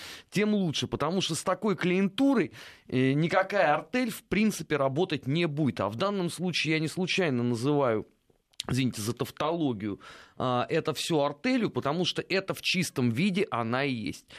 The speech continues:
Либеральная артель — напрасный труд. Идеальная конфигурация. Значит, всё это время,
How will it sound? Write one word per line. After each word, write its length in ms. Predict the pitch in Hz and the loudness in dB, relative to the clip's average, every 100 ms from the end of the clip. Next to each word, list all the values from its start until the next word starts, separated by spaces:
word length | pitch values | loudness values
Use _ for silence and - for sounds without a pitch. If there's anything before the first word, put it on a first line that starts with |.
| - - | -20 -6
Либеральная 920 | - 170 151 180 180 156 120 110 107 - - | 0 0 2 4 4 2 0 -4 -6 -6 -4
артель — 720 | 113 117 - 202 254 262 - - - - 123 | -4 -4 -4 0 2 0 -4 -20 -20 -8 0
напрасный 800 | 135 131 139 170 208 - 180 180 | 0 0 0 2 0 -2 -2 -2
труд. 580 | - 139 131 101 - _ _ 160 | -2 0 0 -4 -14 _ _ 0
Идеальная 680 | 143 135 160 185 196 190 | 2 2 2 2 0 -2
конфигурация. 920 | 180 160 - 147 127 123 90 - - - - - - | -2 -4 -4 -4 0 0 -2 -6 -12 -12 -14 -20 -6
Значит, 460 | - 156 170 170 - - | -4 -2 -4 -6 -12 -8
всё 320 | - 226 262 | -2 2 4
это 240 | 180 - 135 | 4 0 -2
время, 520 | 131 120 104 127 | 0 0 -2 -4